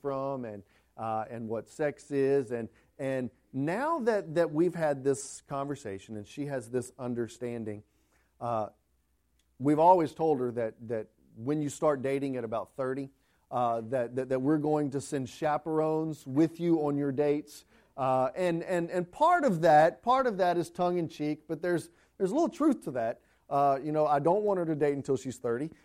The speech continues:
Uh, and when she does start dating, I do plan on sending chaperones with her, uh, whether she knows it or agrees to it or not, whether I have to,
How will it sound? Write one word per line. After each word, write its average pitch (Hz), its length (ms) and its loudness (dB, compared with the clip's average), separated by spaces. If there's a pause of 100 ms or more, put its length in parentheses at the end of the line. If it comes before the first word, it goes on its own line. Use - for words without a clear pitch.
(100)
Uh, 135 260 0
and 147 300 -4
when 160 160 0
she 165 160 -4
does 208 240 6
start 170 260 2
dating, 151 300 0
I 143 120 0
do 170 180 2
plan 165 260 -2
on 156 160 -2
sending 156 420 -4
chaperones 151 640 0
with 131 220 0
her, 143 240 -4 (220)
uh, 143 240 4
whether 151 280 4
she 160 200 -2
knows 156 320 4
it 165 100 2
or 156 100 4
agrees 160 320 4
to 165 140 2
it 147 80 0
or 147 80 -2
not, 170 320 2
whether 147 300 2
I 147 140 2
have 156 240 -2
to, 139 140 -2